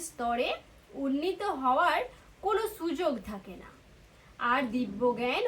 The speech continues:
ও ভক্তি ছাড়া জড়জগতে বন্ধন থেকে মুক্তি লাভের কোনো সম্ভাবনাও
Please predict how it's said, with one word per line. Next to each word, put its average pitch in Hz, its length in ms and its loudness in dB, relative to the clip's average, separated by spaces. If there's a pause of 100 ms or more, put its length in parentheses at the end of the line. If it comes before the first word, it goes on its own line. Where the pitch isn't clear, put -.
ও 349 60 2
ভক্তি 330 500 -2
ছাড়া 349 320 0 (140)
জড়জগতে 349 680 -2 (600)
বন্ধন 339 520 2
থেকে 381 300 -2
মুক্তি 330 460 0
লাভের 269 460 0 (320)
কোনো 403 200 0
সম্ভাবনাও 370 720 2